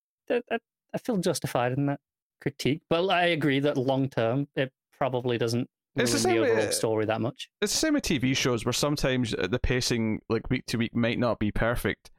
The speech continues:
Speaker 2: but there's some shows that actually translate from having slightly off pacing week to week that all of a sudden when you start binging them, and it's not like with a binge show where they expect you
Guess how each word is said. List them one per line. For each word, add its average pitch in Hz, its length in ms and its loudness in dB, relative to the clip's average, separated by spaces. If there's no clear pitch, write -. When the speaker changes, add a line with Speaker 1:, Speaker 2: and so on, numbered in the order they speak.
Speaker 2:
but 135 140 0
there's 143 140 2
some 180 200 2
shows 165 280 2
that 123 100 2
actually 131 320 0
translate 127 560 0
from 123 100 0
having 127 340 0
slightly 190 440 2
off 175 200 0
pacing 160 380 0
week 156 160 -2
to 143 120 -2
week 156 180 0
that 143 100 2
all 147 140 2
of - 80 -2
a - 20 0
sudden 139 300 2
when 139 80 2
you 127 80 2
start 127 240 0
binging 120 320 2
them, 156 180 0
and 190 120 2
it's 208 140 -2
not 233 220 2
like 190 260 0
with 147 240 -2
a 135 60 0
binge 139 260 0
show 123 240 2
where 117 160 2
they 113 140 2
expect - 560 -2
you 110 260 2